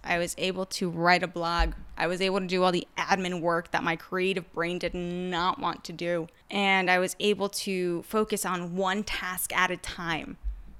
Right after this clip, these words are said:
which my A D H D brain was like, "What? What a concept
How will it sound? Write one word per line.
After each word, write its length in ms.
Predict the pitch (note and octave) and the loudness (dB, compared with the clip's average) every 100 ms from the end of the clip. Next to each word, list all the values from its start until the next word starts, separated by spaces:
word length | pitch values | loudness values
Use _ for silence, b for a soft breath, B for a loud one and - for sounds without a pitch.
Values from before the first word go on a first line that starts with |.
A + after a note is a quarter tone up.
| - | -14
which 640 | F#3 G3 F#3+ F3+ - - - - _ _ - | -2 4 4 4 2 2 -2 -20 _ _ -4
my 600 | G#3 G#3 G3+ F#3+ F3+ - | 4 6 6 4 2 2
A 180 | - G#3+ | 4 6
D 80 | G#3+ | 6
H 180 | G3+ - | 2 0
D 100 | G#3 | -2
brain 240 | G3 F#3+ | 0 2
was 140 | F#3+ F3+ | 2 2
like, 160 | F3+ | 0
"What? 920 | F#3+ G3+ C4 C#4 C4+ C4 A#3+ A#3 D4 | 2 4 8 8 8 8 8 8 8
What 220 | E4+ C#4+ A#3 | 8 8 8
a 140 | A3 | 8
concept 1080 | A3 A#3+ G3+ A#3 E4 D#4 A3+ E3 - - | 6 8 12 12 10 6 6 6 4 -2